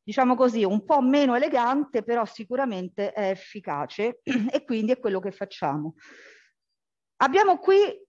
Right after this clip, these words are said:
un grande ascensore. Ora l'ascensore lo abbiamo chiamato, sta tornando su, adesso si trova a meno uno. Effettivamente i livelli noi li chi-, li numeriamo meno uno, meno due e meno tre, che è quello più in profondità.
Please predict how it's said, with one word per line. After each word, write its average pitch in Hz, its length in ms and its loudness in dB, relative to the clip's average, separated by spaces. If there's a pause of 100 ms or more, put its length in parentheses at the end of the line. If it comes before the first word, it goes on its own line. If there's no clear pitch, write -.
(280)
un 294 140 4
grande 285 280 4
ascensore. 190 840 -4
Ora 262 200 2
l'ascensore 302 580 -2
lo 226 60 0
abbiamo 220 320 -4
chiamato, 294 420 -4
sta 202 200 -12
tornando 254 500 -4
su, 285 380 -6
adesso 240 420 -4
si 233 160 -8
trova 226 500 0
a 247 120 -2
meno 240 340 -4
uno. 170 360 -10 (340)
Effettivamente 339 840 0
i 254 240 2
livelli 254 640 2
noi 254 180 0
li 214 100 -6
chi-, 220 160 -4
li 208 120 -4
numeriamo 233 720 -2
meno 240 280 -4
uno, 381 500 -4
meno 240 240 -4
due 320 300 -4
e 302 40 -4
meno 247 280 -4
tre, 247 200 -8
che 277 120 -12
è 262 60 -12
quello 220 280 -4
più 220 180 -10
in 208 60 -6
profondità. 220 1000 -4